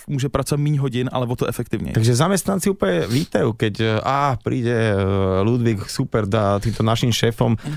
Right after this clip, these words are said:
Speaker 2: zo pár informácií, že nemáme toľko pracovať, máme pracovať menej, hej. Čiže
Speaker 1: Chytřejc, no, spíš chytřejc, jako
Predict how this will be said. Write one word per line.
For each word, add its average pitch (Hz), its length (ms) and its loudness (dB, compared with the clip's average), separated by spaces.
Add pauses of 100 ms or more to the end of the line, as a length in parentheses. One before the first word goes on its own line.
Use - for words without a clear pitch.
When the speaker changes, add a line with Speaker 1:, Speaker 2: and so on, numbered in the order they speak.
(120)
Speaker 2:
zo 117 120 0
pár 120 200 2
informácií, 120 560 0
že 110 100 4
nemáme 147 380 4
toľko 139 320 0
pracovať, 120 440 0
máme 113 200 2
pracovať 117 400 -2
menej, 92 360 2
hej. 101 120 2 (240)
Čiže 127 180 2
Speaker 1:
Chytřejc, 135 400 2
no, 123 140 0
spíš - 240 -4
chytřejc, 120 360 -2
jako 123 280 -2